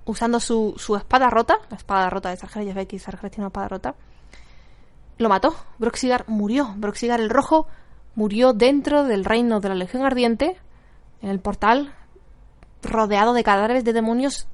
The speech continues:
que habían muerto bajo su mano, pero murió con el orgullo de saber que había cumplido con su deber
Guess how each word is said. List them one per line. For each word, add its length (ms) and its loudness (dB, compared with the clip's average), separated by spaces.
que 80 -8
habían 160 0
muerto 320 0
bajo 260 -6
su 140 -6
mano, 240 -2
pero 160 2
murió 340 6
con 120 2
el 80 2
orgullo 340 0
de 60 2
saber 400 2
que 100 -2
había 140 2
cumplido 320 0
con 100 -4
su 120 -4
deber 280 2